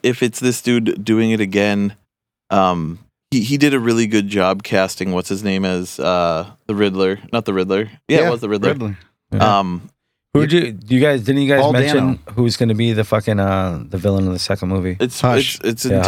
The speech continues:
Speaker 3: Hush,
Speaker 1: yeah,
Speaker 3: yeah.
Speaker 1: they're, they're saying it's gonna
Speaker 3: Yeah.
Speaker 1: be Hush.
Speaker 3: Uh, I wanted to bring up, people should check out Hush, the animated movie.
Speaker 2: Yeah.
Speaker 1: Is there?
Speaker 3: It's fucking
Speaker 1: I haven't
Speaker 3: good.
Speaker 1: seen
Speaker 3: It's,
Speaker 1: it.
Speaker 3: it's, it's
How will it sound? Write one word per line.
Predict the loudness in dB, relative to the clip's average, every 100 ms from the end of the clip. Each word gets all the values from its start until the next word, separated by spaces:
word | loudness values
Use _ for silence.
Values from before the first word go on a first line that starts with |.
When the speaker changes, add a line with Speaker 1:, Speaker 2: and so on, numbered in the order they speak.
| 2
Speaker 3:
Hush, | 2
Speaker 1:
yeah, | 2 2
Speaker 3:
yeah. | 0
Speaker 1:
they're, | -2 -2
they're | 0 -4
saying | 0 0 0
it's | -2
gonna | -2
Speaker 3:
Yeah. |
Speaker 1:
be | -4
Hush. | -2 -2 0
Speaker 3:
Uh, | 2
I | 4 2 2
wanted | 2 2
to | 0
bring | 2 2 4
up, | 2 0 _
people | -2 0 -2
should | -2
check | 0 0 2
out | 2 4 2 -2
Hush, | -4 -2 0 -4 -8
the | -8 -2
animated | 0 2 0 -2
movie. | -2 -4 -4 -10 -14 _ _ _ _ _
Speaker 2:
Yeah. | 2 4 4
Speaker 1:
Is | 2
there? | 0
Speaker 3:
It's | 0
fucking | 0 0 0
Speaker 1:
I |
haven't | 0 -2
Speaker 3:
good. | 2
Speaker 1:
seen | 2
Speaker 3:
It's, | 2
Speaker 1:
it. | 0
Speaker 3:
it's, | 0
it's | -2 -2